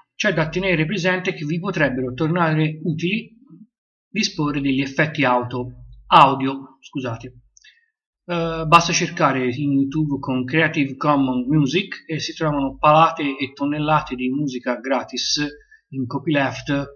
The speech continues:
da poter utilizzare sia come audio di sottofondo che come delle jingle per delle sigle introdu-, introduttive.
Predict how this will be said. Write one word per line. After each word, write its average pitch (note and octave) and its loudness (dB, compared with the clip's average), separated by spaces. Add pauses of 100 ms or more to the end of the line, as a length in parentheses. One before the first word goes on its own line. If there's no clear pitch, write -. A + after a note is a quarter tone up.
(100)
da C3+ -6
poter C#3+ -4
utilizzare B2+ -2
sia C#3+ 0
come B2+ 0
audio C3+ 0
di B2 -6
sottofondo C#3+ -4
che C#3 -6
come B2+ -4
delle B2 -4 (360)
jingle C3+ 0
per B2+ -6
delle B2+ 0
sigle B2 -2
introdu-, C3 -2 (160)
introduttive. C#3 -2